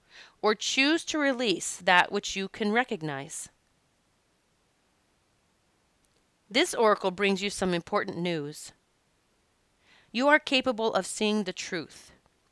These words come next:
outsmarting old patterns, and responding more creatively to craft new and improve relationships.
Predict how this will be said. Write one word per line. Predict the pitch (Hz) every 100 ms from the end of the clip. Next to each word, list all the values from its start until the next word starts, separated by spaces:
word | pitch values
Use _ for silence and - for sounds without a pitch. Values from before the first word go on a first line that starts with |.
| _
outsmarting | 180 190 - - 196 214 220 220 - _
old | 202 208 240 -
patterns, | - 170 165 165 165 - _ _ _ _ _ _ _ -
and | 196
responding | 196 - - 233 247 254
more | 226 208
creatively | - - 208 226 214 175 147 - _ - - -
to | -
craft | 214 - 214 -
new | 190 180 220 240 247 262
and | 185 175
improve | 175 - 214 196
relationships. | 185 175 - 170 - - - - -